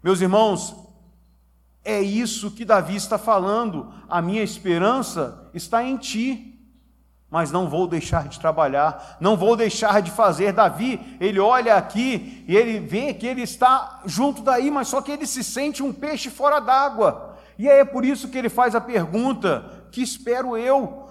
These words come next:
Porque ele vê que ele tá caminhando, mas ele fala: "Não, eu tô caminhando, eu tô vivendo aqui também, mas eu tenho que ser diferente." De que forma? "Porque a minha esperança está em ti, a minha esperança não estão nas coisas que são sombras.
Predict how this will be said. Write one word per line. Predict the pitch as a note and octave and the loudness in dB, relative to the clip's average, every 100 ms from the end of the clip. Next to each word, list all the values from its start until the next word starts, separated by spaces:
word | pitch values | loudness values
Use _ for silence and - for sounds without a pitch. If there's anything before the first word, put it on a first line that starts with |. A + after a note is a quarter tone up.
| - | -14
Porque | B3+ - | -10 -6
ele | D4 C4+ | -2 -2
vê | F3 D4 | 0 -2
que | A3 | 0
ele | C4 A3 | -4 0
tá | B3+ | 0
caminhando, | B3 B3 G#3+ G#3 C#4 D#4 C#4+ | 2 0 0 -2 2 0 0
mas | B3+ G#3 | -2 -2
ele | C#4 | -4
fala: | - C#4 C#4 | 0 2 2
"Não, | A#3+ D#4+ | 4 4
eu | C#4 | 4
tô | C4+ | 2
caminhando, | - C#4 A#3+ B3 D4+ C#4+ | 2 2 2 2 2 2
eu | |
tô | - B3+ | -2 -4
vivendo | A3+ F3+ C#4 D4+ A3 | -4 -4 -4 -4 -4
aqui | A3+ - B3 | -6 -4 -6
também, | B3 G#3+ F#3+ C#4 E4 - - | -4 -2 0 -2 -6 -12 -8
mas | A3+ C#4+ | 0 2
eu | C4 | 2
tenho | C#4 C#4 D4 | -2 -2 -2
que | F4 | -4
ser | E4+ C#4+ | -4 -2
diferente." | C4 C4+ D4 C#4 D4 - | -2 -2 -2 -2 -2 -6
De | C4 | -8
que | D#4 | -8
forma? | - C4 C#4+ A3 G#3 B2 - - - | -2 6 6 6 0 -2 -6 -20 -14
"Porque | - G#3+ | -10 0
a | G3+ | 0
minha | F#3+ G#3 | 2 0
esperança | F#3+ - F3 F#3 F#3+ F#3 | -4 -4 -2 0 -2 -4
está | E3+ F#3 | -4 -4
em | D#3+ | -4
ti, | - F#3+ | -6 -4
a | F#3+ | -4
minha | G3 | -2
esperança | G#3 - F3+ A3 A3 D3+ - - | -4 -2 2 2 2 -4 -10 -8
não | F3+ A3+ | 0 0
estão | A3 - A3 | 0 -2 0
nas | A3 G#3+ - | 0 0 -2
coisas | G3+ A3 G3+ - | 0 0 0 -8
que | A3 | -6
são | A3 G#3+ | -2 -2
sombras. | A3 - A3 A3+ F3+ E3+ B2+ - - | -2 -2 0 2 4 4 4 -2 -14